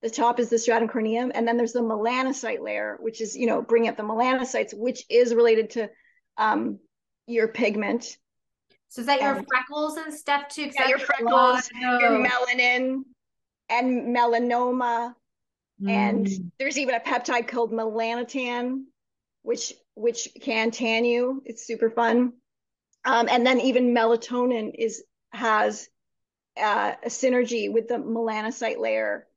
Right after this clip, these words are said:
Speaker 1: which is really interesting. And what I want to say, bringing, uh, melatonin into the picture is because it is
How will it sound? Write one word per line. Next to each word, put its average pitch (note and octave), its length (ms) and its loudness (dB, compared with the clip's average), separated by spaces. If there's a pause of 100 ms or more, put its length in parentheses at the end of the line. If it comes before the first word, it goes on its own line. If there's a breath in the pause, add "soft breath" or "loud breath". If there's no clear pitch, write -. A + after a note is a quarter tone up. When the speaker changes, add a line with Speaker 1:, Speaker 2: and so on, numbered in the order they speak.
(320)
Speaker 1:
which A#3+ 200 -8
is A#3+ 120 0
really A#3+ 280 4
interesting. A3+ 760 -2 (420)
And A3 640 -2 (600)
what A3+ 160 -2
I A3+ 40 2
want A3+ 160 0
to A3 60 -8
say, A#3 160 2
bringing, A3+ 420 -2
uh, G3 180 -4
melatonin A3 720 -2
into A3+ 200 0
the G#3+ 100 -6
picture A3 320 -2
is A3 140 0
because G#3+ 460 -8 (540 soft breath)
it D#4+ 180 0
is D#4+ 300 0